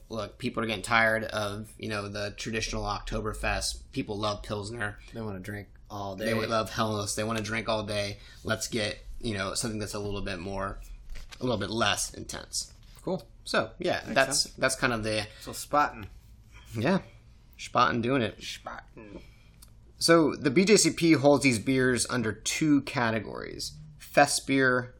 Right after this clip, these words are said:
Speaker 1: and Marzen, and we'll break 'em down real quick, and then we'll tr-, finally get to trying some beers.
Speaker 2: Let's do this.
Speaker 1: Yes. So a fest beer, which is the more modern interpretation of Oktoberfest, is a smooth, clean,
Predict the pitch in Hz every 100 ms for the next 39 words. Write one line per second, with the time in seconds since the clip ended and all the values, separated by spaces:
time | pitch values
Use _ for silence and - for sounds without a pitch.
0 | - - 104 101 98 98 95 95 98 113
1 | 104 113 110 104 101 101 104 104 101 -
2 | 107 101 60 101 104 90 - - - -
3 | - - - - 110 - - - - -
4 | - - 120 - 123 110 98 - - 101
5 | 107 - - - - 139 120 131 - 170
6 | 180 101 101 92 110 - - - 120 110
7 | 117 104 113 113 117 110 107 113 107 98
8 | 117 - - 104 - 101 95 - 98 95
9 | - - - - - - - - 110 110
10 | - 135 147 165 165 - 135 113 107 107